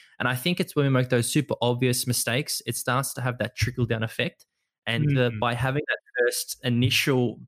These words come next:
Speaker 1: like, mistake, that just tends, tends to, you know, unravel and starts to let that rope go. And this mistake happens, that mistake happens, and that mistake happens. And it's just, it starts to become unending. And, you know, it's like, "Okay, maybe I should take a break now."
Speaker 2: Yeah, that's it.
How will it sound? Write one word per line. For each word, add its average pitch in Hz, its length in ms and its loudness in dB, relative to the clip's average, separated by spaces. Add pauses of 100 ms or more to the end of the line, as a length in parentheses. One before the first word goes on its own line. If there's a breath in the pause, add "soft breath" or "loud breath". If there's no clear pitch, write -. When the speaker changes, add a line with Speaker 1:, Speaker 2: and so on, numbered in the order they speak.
Speaker 1:
like, 120 240 -2
mistake, 123 640 0 (380 loud breath)
that 131 160 -2
just - 260 -6 (180)
tends, 123 480 -2 (180)
tends 123 280 -2
to, - 180 -6
you 120 120 0
know, 120 100 0 (140)
unravel 123 500 2
and 117 140 0
starts 117 320 -4
to 113 240 0
let 123 200 -2
that 120 220 -2
rope 120 240 0
go. 127 280 2
And 117 100 0 (320 loud breath)
this 127 240 0
mistake 120 360 0
happens, 110 380 -4
that 120 180 -2
mistake 123 320 -2
happens, 110 360 -6
and 107 80 -6
that 120 160 -2
mistake 120 320 -4
happens. 110 440 -4
And 113 100 -4
it's - 160 -8
just, - 360 -8
it - 60 -20
starts 123 340 -4
to - 60 -6
become 113 300 0
unending. 107 420 0
And, 113 120 -6
you 110 60 -4
know, 110 100 0
it's - 140 -8
like, 101 120 0 (360 loud breath)
"Okay, 113 200 -2
maybe 107 280 0
I 101 40 -2
should - 140 -6
take 110 120 -12
a - 40 -20
break 104 240 -6
now." - 180 -12 (580)
Speaker 2:
Yeah, 107 320 -6 (280)
that's 135 320 -2
it. 131 260 -2